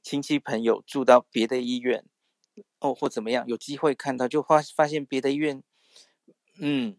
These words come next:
以抗生素的使用原则来说，呃，就离我们教学医院或是觉得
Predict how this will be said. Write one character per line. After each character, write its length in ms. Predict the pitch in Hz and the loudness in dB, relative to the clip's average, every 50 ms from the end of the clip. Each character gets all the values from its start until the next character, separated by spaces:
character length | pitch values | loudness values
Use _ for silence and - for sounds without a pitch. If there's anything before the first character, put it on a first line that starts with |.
| _ _ _ _ _ - _ | _ _ _ _ _ -20 _
以 280 | 233 - 156 135 - - - | -12 -8 -6 -6 -6 -4 4
抗 240 | - 214 196 170 | 4 6 6 6
生 200 | 156 - 175 175 | 6 6 6 6
素 180 | 175 - 180 165 | 6 4 2 2
的 140 | 139 135 127 | 4 2 2
使 260 | - - - 104 104 | 2 -2 -6 -4 0
用 260 | 117 151 156 147 131 | 2 2 2 2 2
原 200 | 120 113 110 117 | 2 0 0 0
则 220 | 117 - 113 107 107 | 0 0 0 2 2
来 220 | 107 104 101 104 | 2 0 0 -2
说， 340 | - - 120 107 104 120 - - | -4 -2 -2 -2 -2 -4 -4 -4
呃， 240 | 131 117 110 - _ _ _ _ _ _ _ | -4 -6 -6 -6 _ _ _ _ _ _ _
就 180 | - 156 151 | 2 4 4
离 300 | 139 135 123 127 127 135 | 4 2 -4 -6 -4 -4
我 100 | 139 131 | -2 -4
们 300 | 123 113 113 110 110 113 - _ _ _ _ _ _ _ _ - 202 185 - | -4 -4 -6 -8 -8 -10 -16 _ _ _ _ _ _ _ _ -20 -20 -20 -4
教 200 | - 160 151 180 | -2 0 2 2
学 260 | 160 - - 139 127 | 0 2 0 0 0
医 220 | 131 139 156 151 151 | 0 -2 -6 -6 0
院 280 | 156 156 160 147 127 | 2 4 4 4 2
或 120 | 123 143 156 | 2 -2 -2
是 260 | 143 151 143 135 123 | -2 -2 -6 -8 -8
觉 260 | - - - 123 127 | -10 -4 -4 -2 0
得 220 | 120 131 127 127 | 2 0 0 0